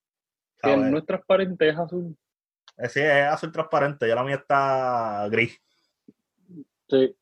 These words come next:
Speaker 1: ya, ya mismo se pone negra.
Speaker 2: Sí, hay que, tengo que limpiarla y, y el Yellow Wing se le saca, pero obviamente no va a quedar azul, va a quedar posiblemente blanca. Pero, eh,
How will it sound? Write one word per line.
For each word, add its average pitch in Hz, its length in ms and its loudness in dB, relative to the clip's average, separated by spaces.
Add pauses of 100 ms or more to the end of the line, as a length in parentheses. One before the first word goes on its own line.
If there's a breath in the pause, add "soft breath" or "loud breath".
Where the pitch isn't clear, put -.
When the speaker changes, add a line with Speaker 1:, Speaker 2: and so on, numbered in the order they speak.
(140)
Speaker 1:
ya, 139 220 4 (120)
ya 151 120 4
mismo 170 240 4
se 165 80 0
pone 170 180 4
negra. 147 320 2 (640)
Speaker 2:
Sí, 110 240 -2 (100)
hay 107 180 -6
que, 117 240 0
tengo 113 220 -4
que 135 80 -2
limpiarla 131 600 0
y, 107 180 -10 (320 soft breath)
y 127 80 -4
el 120 140 0
Yellow 135 240 2
Wing 147 100 -4
se 165 120 -2
le 147 100 2
saca, 123 340 -2
pero 101 180 -4
obviamente 120 320 0
no 110 80 -2
va 107 60 0
a - 20 -2 (200)
quedar - 20 -6 (180)
azul, 104 400 -8 (120)
va 104 60 -6
a - 20 -2
quedar 110 160 0
posiblemente 113 460 -2
blanca. 101 320 -6 (1600 soft breath)
Pero, 131 520 2 (840)
eh, 117 1300 0